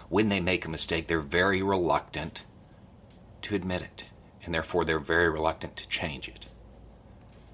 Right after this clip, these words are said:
We have made mistakes in this country. We've made 'em throughout history, and we've made some big ones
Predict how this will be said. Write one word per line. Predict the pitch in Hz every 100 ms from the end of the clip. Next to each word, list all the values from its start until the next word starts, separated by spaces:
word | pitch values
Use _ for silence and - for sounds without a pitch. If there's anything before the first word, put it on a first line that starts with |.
| - - - - - - - - - - - - -
We | 104
have | 110 104
made | 101 98 92
mistakes | 82 - 92 90 -
in | 69
this | 64
country. | - - - - - - - - - - - - - -
We've | 73
made | 78 82
'em | 80
throughout | 80 82 98
history, | 98 - - 71 78 - - - -
and | 73 73
we've | 87 90
made | 92 95 -
some | 95
big | 87 80
ones | 85 95 -